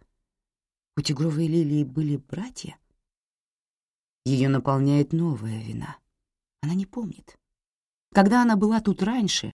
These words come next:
брат тигровой лилии — казался бы для неё просто ещё одним мальчишкой, которых и так было слишком много вокруг. Венди смотрит на мужчину рядом с тигровой лилией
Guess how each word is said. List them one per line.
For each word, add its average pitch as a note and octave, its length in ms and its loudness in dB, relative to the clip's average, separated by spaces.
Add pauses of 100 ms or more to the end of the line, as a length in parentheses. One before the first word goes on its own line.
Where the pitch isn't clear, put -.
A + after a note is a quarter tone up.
(380)
брат E3 480 2
тигровой C#3 440 0
лилии — D3+ 460 2 (400)
казался A3+ 440 4
бы G#3 100 4
для F#3 120 4
неё F3+ 280 4
просто A#3 400 0
ещё F#3 400 2
одним A3 320 4
мальчишкой, C#4+ 680 0 (480)
которых D3 380 4
и F3 40 6
так C4 300 2
было E3+ 200 2
слишком C3 420 -2
много A#2+ 400 2
вокруг. - 560 -10 (880)
Венди A#3 380 6
смотрит G#3+ 460 2
на G3 120 8
мужчину G3 500 4
рядом E3+ 360 4
с - 80 -4
тигровой D3+ 560 2
лилией D#3 500 2